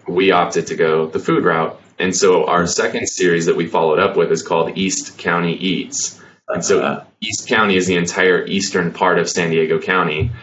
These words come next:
Speaker 2: Mm-hmm.
Speaker 1: Um, and then Eats, obviously, is, is focused specifically on food. And
Speaker 2: Sure.
Speaker 1: this series has really taken off. Um, our videos now consistently, thirty thousand is an average week, where that was our best week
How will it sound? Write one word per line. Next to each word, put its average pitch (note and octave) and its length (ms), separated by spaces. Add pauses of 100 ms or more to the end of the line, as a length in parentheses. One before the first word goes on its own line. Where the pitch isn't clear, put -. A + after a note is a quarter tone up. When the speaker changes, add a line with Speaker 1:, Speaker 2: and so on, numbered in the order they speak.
(120)
Speaker 2:
Mm-hmm. C2+ 240
Speaker 1:
Um, D#2+ 300
and F2 180
then E2+ 240
Eats, E2+ 240
obviously, D#2 440
is, D#2+ 120
is - 160
focused E2 380
specifically E2+ 640
on D2+ 180
food. F#2+ 500 (240)
And F2+ 280
Speaker 2:
Sure. A#1+ 100
Speaker 1:
this G#3 260
series F2+ 300
has - 180
really F#2 440
taken E2 360
off. D#2 380 (420)
Um, E2 260
our G2 220
videos G2 440
now F2 320
consistently, F2+ 800
thirty G#2 400
thousand F2 400
is D#2+ 120
an E2 100
average E2+ 380
week, D2+ 340
where D#2+ 100
that E2+ 260
was F2+ 440
our D#2+ 180
best F#2+ 380
week D#2 320